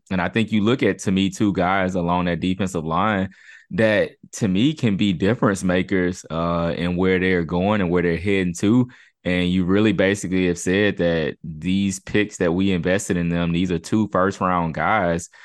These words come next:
uh, two first round draft picks that you have utilized over the last few years. And you just decided that, hey, I'm gonna punt on it and, um, you know, just try to recoup, uh, some assets. So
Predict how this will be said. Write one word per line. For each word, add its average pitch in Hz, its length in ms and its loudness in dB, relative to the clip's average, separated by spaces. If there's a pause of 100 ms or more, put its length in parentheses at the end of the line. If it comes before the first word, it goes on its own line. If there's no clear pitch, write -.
(160)
uh, 85 260 0
two 113 320 0
first 98 300 2
round 90 340 0
draft 92 380 -2
picks 87 280 -2
that - 200 -8
you 87 300 0
have 82 200 -4
utilized 90 560 0
over 85 180 0
the 85 60 -2
last 87 300 -2
few 90 120 -2
years. 92 380 0
And 82 100 -4
you 85 120 -4
just 90 220 -6
decided 90 460 -2
that, 80 120 -2
hey, 85 340 -2 (340)
I'm 80 120 -6
gonna 87 180 -2
punt 104 260 0
on 98 220 2
it 98 240 0
and, 82 340 -4
um, 78 640 -4
you 80 140 -6
know, 80 200 -4
just 85 220 -6
try 90 160 0
to 85 100 0
recoup, 90 600 0 (400)
uh, 87 220 -2
some 90 200 -2
assets. 90 640 -2
So 90 360 0